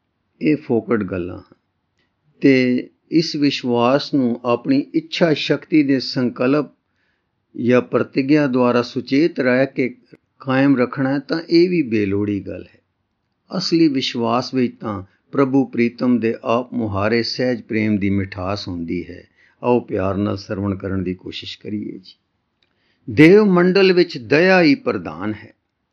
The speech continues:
ਖਿਮਾ ਹੀ ਨਿਆਂ ਹੈ, ਤੇ ਪ੍ਰੇਮ ਦਾ ਨੇਮ ਹੀ ਪੂਰਨ ਸੁਤੰਤਰਤਾ ਹੈ।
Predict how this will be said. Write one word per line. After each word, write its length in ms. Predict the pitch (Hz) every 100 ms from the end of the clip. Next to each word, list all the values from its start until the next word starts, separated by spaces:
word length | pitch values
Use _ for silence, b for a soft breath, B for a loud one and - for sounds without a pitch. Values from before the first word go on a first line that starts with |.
| _ _ _ -
ਖਿਮਾ 380 | 208 214 214
ਹੀ 140 | 196 160
ਨਿਆਂ 500 | 131 120 117 123 143 -
ਹੈ, 160 | 104 - _ _ _ _ _ _ _ _ -
ਤੇ 100 | 180
ਪ੍ਰੇਮ 540 | 180 175 180 202 220
ਦਾ 200 | 190 185
ਨੇਮ 420 | 151 143 160 190
ਹੀ 100 | 180
ਪੂਰਨ 440 | 156 - 151 156 151
ਸੁਤੰਤਰਤਾ 880 | - 131 127 113 110 135 131 147 131
ਹੈ। 200 | 127